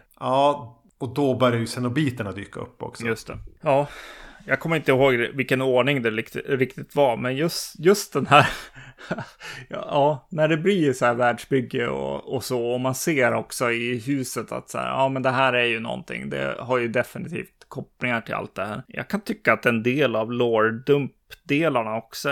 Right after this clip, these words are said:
Speaker 2: är kul, alltså, jag skulle nog tänka mig att jag kun-,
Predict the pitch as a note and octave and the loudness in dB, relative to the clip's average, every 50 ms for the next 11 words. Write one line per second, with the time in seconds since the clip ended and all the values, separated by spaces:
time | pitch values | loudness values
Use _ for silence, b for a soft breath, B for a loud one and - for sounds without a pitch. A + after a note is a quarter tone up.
0 | C3 G#2+ - B2+ B2+ B2+ B2+ C3 C#3 C#3 - - - - F#3+ F3 D#3+ - C3 B2 | -2 -2 -2 -2 -2 -2 -2 -2 -4 -6 -8 -10 -4 -2 0 0 0 -2 -4 -4
1 | A2+ - - - - - - - _ - - - - - _ _ _ _ - D3+ | -4 -4 -4 -6 -8 -8 -12 -18 _ -20 -20 -20 -20 -20 _ _ _ _ -4 -4
2 | D#3 - - - - - - _ _ _ _ _ - G3 F#3 E3+ D#3 C#3+ C3+ C3+ | -2 -2 -4 -6 -8 -10 -16 _ _ _ _ _ 4 4 4 4 4 2 2 2
3 | C#3 C#3+ C#3+ C#3+ C#3+ C#3+ C#3+ C#3 C#3 - - - E3+ E3 C#3+ B2 - - D3 D3 | 4 4 4 4 4 4 2 2 0 -2 -4 0 2 2 2 2 0 -2 2 4
4 | C#3+ C3 B2 A#2 A#2+ - - - - - - - - - - - D3 C3 B2+ B2 | 6 8 8 8 6 4 0 -8 -20 -18 -18 -18 -20 -20 -16 -8 -4 -2 -2 -2
5 | - - - - - - C#3 C3 B2 B2 A#2+ | -2 -6 -12 -12 -4 -2 -2 -2 -2 -4 -8